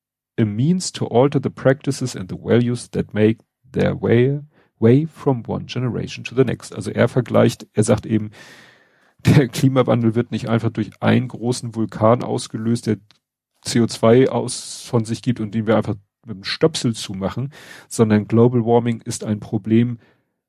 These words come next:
ja, kulturellen Erbes. Und wir brauchen eine Art crispr,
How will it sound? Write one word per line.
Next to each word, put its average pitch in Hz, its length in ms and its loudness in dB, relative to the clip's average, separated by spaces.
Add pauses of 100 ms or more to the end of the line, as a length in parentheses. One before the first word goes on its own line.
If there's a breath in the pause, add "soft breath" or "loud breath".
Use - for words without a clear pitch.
(260)
ja, 95 360 4
kulturellen 123 720 2
Erbes. 151 640 0 (720)
Und 95 160 -6
wir 95 80 -2
brauchen 107 320 0
eine 104 240 0
Art 104 240 2
crispr, 143 760 0